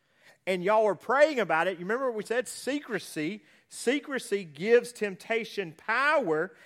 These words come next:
And so as you remove that secrecy, you remove power. And so as you confess this to one another, you can then remove the power of the temptation because somebody can help carry that burden with you.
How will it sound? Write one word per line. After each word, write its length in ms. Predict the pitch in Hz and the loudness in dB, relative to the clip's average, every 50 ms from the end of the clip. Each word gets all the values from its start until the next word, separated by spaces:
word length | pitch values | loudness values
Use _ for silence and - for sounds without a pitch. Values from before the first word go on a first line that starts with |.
| - _ _ | -20 _ _
And 120 | 185 175 | -10 -4
so 180 | - 220 220 208 | 0 2 2 2
as 100 | 175 156 | 0 -2
you 100 | 202 214 | -10 -6
remove 500 | 196 202 185 175 185 214 262 294 277 - | -4 -4 -2 0 0 0 0 0 0 0
that 180 | 240 202 170 | 0 0 0
secrecy, 600 | - - - 233 277 277 - 240 196 - - 196 | -4 -8 -6 -6 -6 -4 -4 -6 -8 -4 -4 -6
you 160 | 214 214 214 | -6 -4 -4
remove 400 | 202 180 170 180 208 220 220 170 | -2 -2 0 0 -2 -2 -2 -6
power. 460 | - - 214 208 233 269 294 262 214 196 | -10 -8 -6 -4 -2 -2 0 0 -2 -4
And 80 | 180 | -4
so 160 | - - 202 | -6 -6 -6
as 140 | 196 180 156 | -6 -6 -8
you 100 | 208 214 | -14 -12
confess 480 | - 202 180 170 - 220 277 320 302 - | -10 -12 -12 -8 -4 0 0 0 -2 -2
this 320 | _ 202 190 185 180 - | _ -8 -8 -6 -8 -12
to 160 | _ - 185 | _ -14 -14
one 220 | 170 175 185 185 180 | -12 -8 -8 -8 -8
another, 340 | 160 160 165 196 233 226 - - - - - _ | -6 -6 -4 -4 -4 -4 -6 -8 -20 -20 -20 _
you 320 | 156 160 190 233 233 202 | -14 -10 -8 -8 -10 -10
can 360 | - - 220 220 214 196 165 156 | -2 -2 0 0 0 -4 -6 -4
then 340 | 175 233 269 269 254 226 196 | -2 0 0 0 -2 0 -2
remove 380 | 196 202 196 208 214 240 196 | -4 -2 0 0 -2 0 -2
the 80 | 190 196 | -6 -6
power 460 | - - - 226 233 240 240 226 220 | -6 -2 0 2 2 4 4 2 0
of 100 | 202 175 | 0 -2
the 80 | 185 165 | -6 -8
temptation 580 | - - 214 202 - 247 254 254 - - 220 | -6 -8 -10 -6 -4 -6 -6 -6 -8 -10 -10
because 240 | 202 196 - 214 196 | -10 -6 -8 -8 -8
somebody 440 | - - 247 269 277 247 220 208 208 | -6 -6 -6 -2 0 0 0 0 -2
can 120 | - 196 | -4 -2
help 220 | 185 190 208 - - | -2 -2 -4 -4 -8
carry 300 | 196 208 262 294 277 254 | -4 -2 -2 -2 0 0
that 200 | 220 220 214 185 | 0 0 0 0
burden 320 | 220 233 262 285 294 320 | 0 -2 -2 -2 -4 -6
with 280 | 330 339 349 302 - 277 | -6 -6 -6 -8 -10 -14
you. 260 | 240 196 156 131 | -10 -10 -10 -10